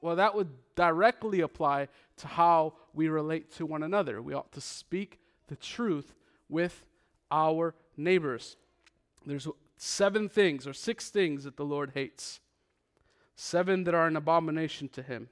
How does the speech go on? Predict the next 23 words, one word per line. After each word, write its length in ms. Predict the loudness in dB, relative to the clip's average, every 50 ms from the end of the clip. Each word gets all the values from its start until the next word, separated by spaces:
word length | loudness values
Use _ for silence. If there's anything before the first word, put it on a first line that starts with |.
| _ _
according 360 | _ -8 -6 -4 -4 -6 -6
to 260 | -4 -4 -4 -4 -4
Proverbs 500 | -6 -4 -2 0 0 0 -2 -4 -10 -14
six 440 | -10 -10 -10 -10 -10 -12 -16 -16 -18 _ _ _ _ _ _ _
sixteen 480 | -10 -8 -6 -6 -6 -6 -6 -6 -6
through 120 | -6 -10 -10
seventeen. 560 | -6 -4 -4 -4 -4 -6 -10 -12 -12 -12 -12 -14 _ _ _ _ _ _ _ _ _ _ _ _ _ _ _ _
It 60 | -14
says, 180 | -12 -12 -12 -8
"Haughty 380 | -4 0 0 2 2 2 4
eyes, 420 | 4 4 4 2 0 -4 -10 -16 -18 _ _ _ _ _ _ _ _ _ _ _ _
a 80 | -2 -2
lying 480 | 0 2 4 4 6 6 4 4 0 -2
tongue, 440 | -4 -4 -2 0 0 -2 -4 -8 -12 -18 -20 -20 _ _ _ _ _ _ _ -12
and 180 | -10 -10 -10
hands 340 | -6 -4 0 0 0 0 0
that 140 | -2 -4 -4
shed 340 | -6 -2 0 0 0 0 -2
innocent 460 | -4 -4 -4 -4 -4 -6 -8 -8 -8
blood," 300 | -6 -4 -2 -2 -2 -6 -10 _ _ _ _ _ _ _ _ -8
right? 180 | -6 -6 -8 -8 _ _ _ _ -10
Those 260 | -6 -6 -4 -2 -2
are 260 | 0 0 0 -2 -4